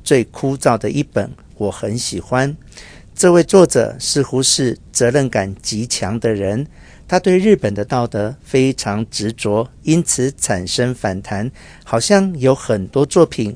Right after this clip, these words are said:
都令人异样不快。这是感情过度丰富的人常有的畏恶趣味。故意戴着恶鬼面具，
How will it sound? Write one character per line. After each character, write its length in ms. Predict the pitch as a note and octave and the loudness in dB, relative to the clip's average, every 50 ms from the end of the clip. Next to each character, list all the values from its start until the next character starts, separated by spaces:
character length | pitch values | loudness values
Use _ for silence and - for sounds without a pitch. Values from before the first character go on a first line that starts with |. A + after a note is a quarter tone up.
| - - - | -10 -2 0
都 180 | B2 B2 C3 | 2 2 2
令 240 | C#3 C3 C3+ B2+ A#2 | 2 0 0 0 0
人 240 | G#2+ G2+ G2+ A2 - - - | 0 -2 -2 -4 -8 -12 -10
异 200 | - B2 A#2 A#2 | -8 -6 -4 -2
样 240 | A#2 A#2 A2 G#2 F#2+ | 0 -2 -2 -2 -4
不 140 | - - F#2 | -8 -12 -14
快。 360 | - - - C3 A#2 A2 - - - - - - - - - - - | -12 -6 -4 -4 -4 -4 -6 -12 -20 -20 -20 -20 -20 -20 -20 -12 2
这 120 | - E3+ | 2 2
是 280 | - - - D#3+ D3+ C#3+ - - - - | 2 4 2 2 0 0 -2 -14 -8 -2
感 180 | - A#2 A2 G#2+ | -2 -2 -2 -2
情 280 | - - - A2 B2 - - | -6 -6 -6 -6 -6 -8 0
过 240 | - F3+ D#3+ D3 C3+ | 2 4 4 4 4
度 200 | - D#3 D3 A#2+ | 2 0 0 0
丰 300 | - - - D#3 D#3+ D3+ | 0 0 0 0 0 0
富 220 | - G3+ D#3+ C#3 | -2 -2 -2 0
的 100 | A#2 A2+ | 0 0
人 340 | G#2 G#2+ F#2+ G2 A2+ C3 C#3 - | 0 0 -2 -2 -2 -4 -6 -8
常 260 | - - - A2 A#2 | -8 -6 -4 -2 0
有 220 | C#3 C#3 A2+ F2 F2 | 0 0 0 0 0
的 220 | - A#2+ C3 D3 - - - | -2 -2 -2 -2 -6 -14 -2
畏 260 | - C#3+ B2 G#2+ - - | 2 2 2 2 2 -2
恶 220 | - - A#2 G#2+ F#2+ | -2 -2 -2 -2 -2
趣 280 | - - - - B2 A2 | -6 -8 -8 -6 -4 -2
味。 300 | G2+ A2 A2 G#2 - - - - - - - - - - - - - - - - - - - - - - | 0 0 0 -2 -2 -6 -16 -20 -20 -20 -20 -20 -20 -20 -20 -20 -20 -20 -20 -20 -18 -18 -20 -20 -6 2
故 220 | - D#3 D3 C#3+ | 4 4 6 6
意 180 | C#3+ C#3+ C3 B2+ | 4 2 0 0
戴 240 | - - D3+ C#3 | 2 2 4 4
着 220 | C3 - - C3+ - | 4 0 -2 -4 2
恶 160 | - F3 D#3 | 2 2 2
鬼 180 | - - A#2+ G2 | 4 2 0 2
面 300 | F#2+ A2+ B2 B2 A#2+ A2+ | 2 0 0 0 0 -2
具， 320 | - - C#3 C3+ C3 C3+ | 0 2 2 2 2 0